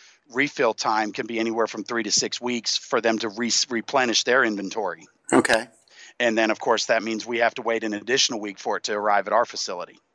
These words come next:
Speaker 2: Okay. That makes totally understandable.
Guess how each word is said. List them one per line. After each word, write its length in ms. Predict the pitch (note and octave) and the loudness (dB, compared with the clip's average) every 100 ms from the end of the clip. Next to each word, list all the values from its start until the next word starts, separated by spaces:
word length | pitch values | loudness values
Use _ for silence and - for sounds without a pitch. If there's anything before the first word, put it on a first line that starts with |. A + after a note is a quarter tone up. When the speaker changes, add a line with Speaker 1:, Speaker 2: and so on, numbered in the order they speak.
| _ - - | _ -14 -2
Speaker 2:
Okay. 300 | E3 D#3 C#3 - _ _ _ _ _ _ - | 0 2 0 -4 _ _ _ _ _ _ -6
That 100 | D#3 | 2
makes 380 | D3+ - - - - - - - _ _ - | 2 0 -16 -16 -20 -20 -20 -20 _ _ -10
totally 380 | - F#3+ E3+ E3+ | 4 4 4 0
understandable. 760 | D3+ D3 - D3+ C#3+ A#2+ A#2 | 0 -2 -2 -2 -2 -4 -12